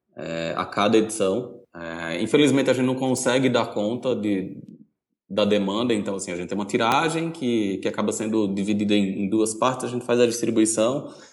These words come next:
e muita gente manda e-mail falando, "Ah, não, não consigo assinar, não consigo comprar e tal." A gente ainda não consegue fazer essa logística, mas quem entrar lá no site consegue ver os pontos de distribuição, e a gente tem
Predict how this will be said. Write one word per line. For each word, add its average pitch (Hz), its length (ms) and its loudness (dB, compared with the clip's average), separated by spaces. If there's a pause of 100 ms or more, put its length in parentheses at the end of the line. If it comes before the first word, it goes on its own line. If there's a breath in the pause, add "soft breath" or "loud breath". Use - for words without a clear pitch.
(280 loud breath)
e 120 60 2
muita 127 220 6
gente 123 300 2
manda 120 220 2
e-mail 107 400 2
falando, 101 360 -4
"Ah, 120 280 -2
não, 110 240 -4
não 110 80 -4
consigo 117 320 -2
assinar, 110 500 -2
não 107 140 -4
consigo 107 280 -6
comprar 107 360 0
e - 20 4
tal." 101 200 0 (800)
A 101 120 4
gente 113 220 4
ainda 123 160 6
não 117 80 4
consegue 107 640 2
fazer 98 220 -2
essa 95 120 -6
logística, 107 560 0
mas 110 480 0 (560 soft breath)
quem 123 200 2
entrar 117 440 4
lá 110 140 4
no 113 100 -2
site 107 320 -2
consegue 113 340 -4
ver 107 140 0
os 104 100 -4
pontos 104 260 -6
de 101 80 -10
distribuição, 113 640 -4
e 131 120 0
a 123 40 2
gente 123 200 0
tem 131 420 -2